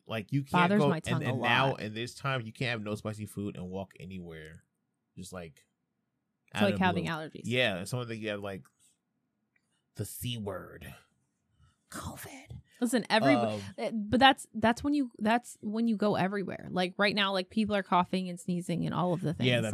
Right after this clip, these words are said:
Speaker 1: amount of head turns is hilarious when that happens, though. Like, I'm surprised nobody is, like, the
Speaker 2: like, people, like, don't
Speaker 1: skin.
Speaker 2: even wanna clear their throat. It's, like, crazy. And I'm just like, "Okay, number one, you're wearing a mask. So, like, just stay away from me and we'll, we'll be fine."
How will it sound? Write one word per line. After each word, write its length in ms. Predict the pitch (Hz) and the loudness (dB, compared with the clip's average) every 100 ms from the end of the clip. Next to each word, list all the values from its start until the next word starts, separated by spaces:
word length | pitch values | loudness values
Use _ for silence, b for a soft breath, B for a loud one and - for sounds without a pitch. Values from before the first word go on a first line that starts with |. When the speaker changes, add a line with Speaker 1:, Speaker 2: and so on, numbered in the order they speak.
| - | 6
Speaker 1:
amount 120 | 180 | 6
of 40 | 107 | 4
head 280 | 101 131 135 | 2 0 2
turns 300 | 139 135 127 | 0 0 -2
is 160 | 104 101 | -6 -6
hilarious 560 | 95 92 110 110 - | -8 -6 -4 -4 -6
when 60 | 95 | -10
that 140 | 82 | -8
happens, 520 | 90 101 95 90 87 | -6 -6 -6 -8 -8
though. 240 | 80 78 80 | -10 -8 -8
Like, 280 | 85 87 - | -8 -10 -8
I'm 80 | 123 | -6
surprised 260 | 131 127 | -2 -4
nobody 240 | 120 110 104 | -4 -4 -6
is, 140 | 98 | -6
like, 200 | 98 95 | -8 -8
the 100 | - - | -10 0
Speaker 2:
like, 180 | 262 247 | 2 6
people, 240 | 330 349 | 4 6
like, 160 | 330 285 | 4 6
don't 100 | 269 | 2
Speaker 1:
skin. 60 | |
Speaker 2:
even 140 | 277 269 | 2 0
wanna 200 | 254 208 | 0 0
clear 300 | - 226 233 | 0 0 2
their 180 | 208 190 | 0 -2
throat. 340 | - 196 185 | -2 -2 -2
It's, 160 | 185 220 | -4 -6
like, 120 | 214 | -8
crazy. 380 | - 190 190 175 | -6 -8 -6 -8
And 80 | 175 | -8
I'm 100 | 185 | -8
just 160 | 190 | -2
like, 180 | 202 - | -2 0
"Okay, 340 | 214 226 202 - | 0 4 2 2
number 280 | 214 262 294 | 2 2 2
one, 160 | 262 | 2
you're 80 | 220 | 0
wearing 160 | 214 202 | -2 -2
a 40 | |
mask. 260 | 196 - - | -2 -4 -2
So, 80 | 202 | 0
like, 160 | 190 | 2
just 300 | 233 220 - | 0 -2 -8
stay 220 | - - | -4 0
away 160 | 214 254 | 2 2
from 120 | 240 | 0
me 100 | 175 | -2
and 100 | 175 | -4
we'll, 120 | 180 196 | -4 -6
we'll 160 | 202 | -6
be 60 | 196 | -6
fine." 420 | - 320 302 - | -4 -4 -6 -8